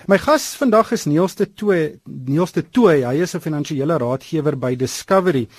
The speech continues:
Ehm, Niels, welkom by die program. Ehm, baie mense beplan glad nie vir mediese onkostes nie. Inteendeel, baie mense beplan nie genoeg om, weet, gerieflik af te tree en hulle normale of hulle, ehm, leefstyl te kan handhaaf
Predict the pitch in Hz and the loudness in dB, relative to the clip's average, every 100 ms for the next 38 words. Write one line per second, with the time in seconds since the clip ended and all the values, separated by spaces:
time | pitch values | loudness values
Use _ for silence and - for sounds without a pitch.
0 | - - - - _ 170 180 190 180 175 | -20 -20 -20 -20 _ 2 4 4 0 2
1 | 226 262 151 180 240 285 254 247 175 - | 2 2 2 2 2 0 0 0 -2 -4
2 | 175 196 196 196 - 208 196 202 190 180 | -2 -2 0 0 2 0 2 0 -2 -2
3 | 175 180 185 180 175 151 - - 156 240 | 0 0 0 -2 -4 -8 -16 -10 -4 -2
4 | 254 233 - 240 226 208 180 - 240 214 | 0 -2 0 2 4 4 0 0 -2 -2
5 | - 233 285 285 151 147 175 196 151 151 | -4 -6 -6 -4 -2 -2 -4 -4 -6 -6
6 | 233 160 - 143 - 156 143 202 208 190 | -6 -8 -8 -10 -6 -4 -4 -4 -2 0
7 | 180 147 175 185 175 170 165 160 180 185 | 0 -2 -2 -2 -4 -4 -8 -6 -4 -4
8 | - 147 180 - 175 143 135 - 151 160 | -2 0 0 -2 -4 -4 -4 -10 -4 -4
9 | - - - 135 139 170 208 175 - - | -4 -14 -4 -2 -2 -2 -2 -2 -6 -20
10 | - - - _ - 202 - 208 - 180 | -20 -20 -20 _ -4 -2 0 -2 0 0
11 | 165 156 151 151 147 139 139 165 170 139 | 2 2 0 -2 -2 -2 -2 -2 -2 -4
12 | 143 139 127 - - 98 110 120 123 143 | -4 -4 -4 -8 -20 -18 -12 -8 -2 0
13 | 185 - 160 156 147 135 131 147 147 | 0 0 -2 -2 -6 -4 -4 -2 -4